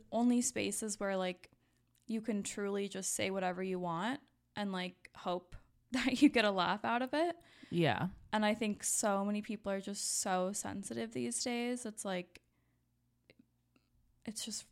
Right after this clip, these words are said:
Speaker 1: fucking ridiculous.
Speaker 2: But do you think that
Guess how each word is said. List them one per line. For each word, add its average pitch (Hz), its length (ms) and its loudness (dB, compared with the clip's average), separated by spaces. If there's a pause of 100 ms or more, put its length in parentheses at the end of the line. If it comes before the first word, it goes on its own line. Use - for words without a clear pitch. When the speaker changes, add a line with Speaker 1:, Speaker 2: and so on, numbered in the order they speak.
(140)
Speaker 1:
fucking 208 320 -12
ridiculous. - 800 -10 (320)
Speaker 2:
But 190 140 -2
do 185 80 -2
you 180 180 4 (720)
think 190 220 2
that - 160 2